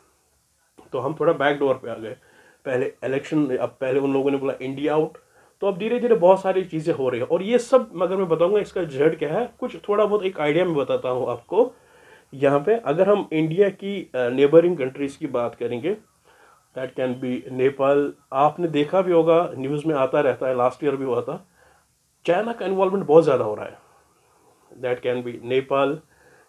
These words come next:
even श्रीलंका में भी आपने देखा भी होगा, श्रीलंका में भी। और आपको ये भी पता है कि अफगानिस्तान में उनके relation तालिबान के साथ बहुत अच्छे हैं, even investment भी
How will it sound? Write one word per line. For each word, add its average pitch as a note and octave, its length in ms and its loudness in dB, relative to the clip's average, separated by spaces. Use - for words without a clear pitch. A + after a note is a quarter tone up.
even F#3 140 0
श्रीलंका E3 560 6
में A#2 220 -4
भी C#3 80 -4
आपने C3+ 240 -2
देखा D#3+ 400 0
भी E3 100 2
होगा, E3 320 2
श्रीलंका D3+ 480 0
में D3 140 2
भी। E3+ 140 -2
और B2+ 200 0
आपको A#2 200 -6
ये B2+ 140 0
भी E3+ 100 0
पता E3+ 300 2
है F3 80 2
कि E3+ 160 -2
अफगानिस्तान D3 920 0
में C#3 300 -4
उनके C#3 320 -6
relation C#3 360 -6
तालिबान C3+ 440 -2
के D3 100 -8
साथ C#3+ 200 -6
बहुत B2+ 400 -2
अच्छे D3 300 -8
हैं, A3 120 -6
even D#3+ 320 -8
investment F3 480 -4
भी D3+ 220 -4